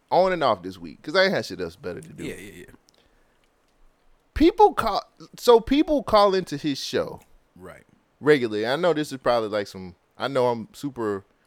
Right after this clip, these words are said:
Speaker 2: That's
Speaker 1: late
Speaker 2: fine.
Speaker 1: or whatever. I mean, I
Speaker 2: Explain
Speaker 1: don't
Speaker 2: it to
Speaker 1: really,
Speaker 2: the people who don't watch. They just react.
Speaker 1: I don't, um, I don't really watch Kevin Samuels like
Speaker 2: Mm-hmm.
Speaker 1: that.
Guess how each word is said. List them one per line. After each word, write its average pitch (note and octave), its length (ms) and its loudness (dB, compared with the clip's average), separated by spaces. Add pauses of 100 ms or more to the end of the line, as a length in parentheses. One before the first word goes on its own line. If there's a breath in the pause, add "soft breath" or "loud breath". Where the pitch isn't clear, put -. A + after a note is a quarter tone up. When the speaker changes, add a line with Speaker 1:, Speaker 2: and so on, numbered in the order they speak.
(200)
Speaker 2:
That's - 200 -8
Speaker 1:
late C#3 200 2
Speaker 2:
fine. A2+ 40 -6
Speaker 1:
or A#2 120 0
whatever. A2+ 440 0
I G2+ 80 0
mean, G#2+ 360 -8 (160)
I A2+ 40 -16
Speaker 2:
Explain C#3 180 -4
Speaker 1:
don't D#3+ 80 2
Speaker 2:
it D#3 40 -2
to D#3 60 -6
Speaker 1:
really, A#2 140 -2
Speaker 2:
the G2+ 80 -6
people A#2 180 -6
who G#2+ 80 -10
don't F2+ 260 -10
watch. D#2 300 -14
They F2+ 140 -12
just E2+ 200 -16
react. E2 420 -14
Speaker 1:
I C3 120 2
don't, B2+ 280 0
um, G2+ 500 -6 (1080)
I C3+ 100 -2
don't G#2 180 -4
really A#2+ 220 -2
watch B2 300 0
Kevin G2 220 -8
Samuels F2+ 380 -10
like E2+ 160 -10
Speaker 2:
Mm-hmm. C#3+ 80 -14
Speaker 1:
that. - 180 -12